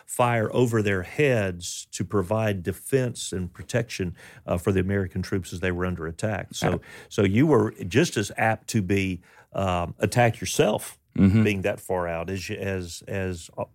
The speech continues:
Speaker 1: almost as those who are engaged on the very front line of the battle, um, that you were defending.
Speaker 2: Absolutely.
Speaker 1: I, I'm curious, in, in all your training and the time learning how to, uh,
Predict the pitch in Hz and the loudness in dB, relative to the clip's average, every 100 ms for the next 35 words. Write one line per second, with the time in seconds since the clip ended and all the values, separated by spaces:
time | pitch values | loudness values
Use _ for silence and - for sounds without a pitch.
0 | - 104 101 107 104 98 87 107 104 113 | -14 0 2 4 4 2 4 4 6 6
1 | 98 92 - - - - 95 92 113 104 | 4 2 -2 -14 -2 4 6 6 6 6
2 | 98 98 87 110 101 92 123 - - 101 | 4 2 6 6 6 4 2 2 0 -2
3 | 95 87 92 95 87 80 _ _ - 90 | -2 -2 0 0 -2 -8 _ _ -8 -4
4 | 85 85 82 87 98 101 98 85 - 117 | -4 -4 -6 -6 -4 2 2 2 0 0
5 | 120 85 90 92 85 87 80 - - 143 | 0 -2 -2 0 0 0 -2 -4 -4 0
6 | 135 110 180 180 104 - - 113 107 113 | 2 4 4 4 2 -2 0 0 0 0
7 | 123 156 127 - 131 131 123 107 90 - | 2 2 0 0 0 0 0 0 -2 -2
8 | 113 110 95 107 117 113 101 110 104 98 | 0 0 2 2 4 2 2 2 2 0
9 | - 110 95 90 82 | -2 -2 0 0 -4